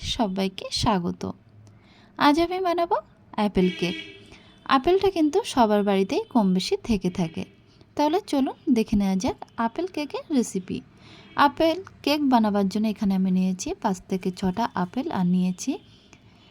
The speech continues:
এক বাটি টক দই, এক বাটি ফ্রেশ ক্রিম, দুটো ডিম, হাফ বাটি ব্রাউন সুগার এবং এক বাটি ময়দা।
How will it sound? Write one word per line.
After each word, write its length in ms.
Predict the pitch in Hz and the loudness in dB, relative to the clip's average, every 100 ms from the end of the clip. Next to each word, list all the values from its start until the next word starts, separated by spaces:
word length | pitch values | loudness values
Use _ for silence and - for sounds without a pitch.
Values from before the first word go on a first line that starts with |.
| - | -4
এক 160 | 202 190 | -2 2
বাটি 240 | 190 190 196 196 | 2 2 2 2
টক 200 | 190 180 180 | 0 0 0
দই, 180 | 269 453 - - | -2 -2 -10 -8
এক 160 | 196 185 180 | -4 -2 0
বাটি 220 | 180 185 180 | -2 -2 -4
ফ্রেশ 240 | 190 185 - | -2 -2 -4
ক্রিম, 220 | - 247 453 _ - - - - - - | -6 -6 -6 _ -20 -20 -20 -20 -20 -4
দুটো 340 | 214 202 190 190 180 | 4 4 4 2 2
ডিম, 220 | 190 254 - - - - - - - - - - - - - - - - - | 2 2 -2 -14 -20 -20 -20 -20 -20 -20 -20 -20 -20 -20 -20 -20 -20 -20 -6
হাফ 220 | - 214 196 | 2 2 4
বাটি 300 | 185 185 285 - - - - - | 2 2 -2 -2 -18 -20 -6 2
ব্রাউন 300 | 208 196 202 | 6 6 4
সুগার 320 | 208 220 254 370 - | 0 -2 -2 -2 -2
এবং 180 | 196 254 466 - - - - - | 2 0 0 -12 -20 -20 -20 -4
এক 200 | - 190 | 0 2
বাটি 300 | 185 190 185 466 - 233 | 4 2 2 -2 2 4
ময়দা। 380 | 180 170 165 | 4 2 0